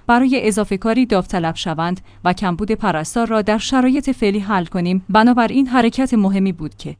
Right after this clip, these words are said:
با پیگیری سازمان نظام پرستاری و همراهی وزارت بهداشت در دولت چهاردهم به نتیجه رسید.» رئیس کل سازمان نظام پرستاری گفت: «افزایش مبلغ اضافه کار یکی از مطالبات مهم پرستاران بود که محقق شد و امیدواریم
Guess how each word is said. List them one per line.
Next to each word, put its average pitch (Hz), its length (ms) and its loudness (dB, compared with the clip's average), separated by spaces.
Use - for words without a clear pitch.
با 226 120 6
پیگیری 262 520 4
سازمان 175 500 0
نظام 196 480 4
پرستاری 190 640 0
و 202 160 0
همراهی 185 540 2
وزارت 196 500 2
بهداشت 185 600 0
در 185 140 2
دولت 208 360 2
چهاردهم 208 760 0
به 233 100 2
نتیجه 208 440 2
رسید.» 151 500 -6
رئیس 220 340 4
کل 269 220 2
سازمان 202 540 0
نظام 233 480 6
پرستاری 170 600 0
گفت: 185 440 -6
«افزایش 294 500 2
مبلغ 208 420 4
اضافه 208 480 0
کار 220 220 -2
یکی 233 260 0
از 254 160 2
مطالبات 226 500 2
مهم 226 420 6
پرستاران 208 680 0
بود 233 260 -2
که - 140 0
محقق 190 440 0
شد 196 320 -4
و - 20 2
امیدواریم 196 720 2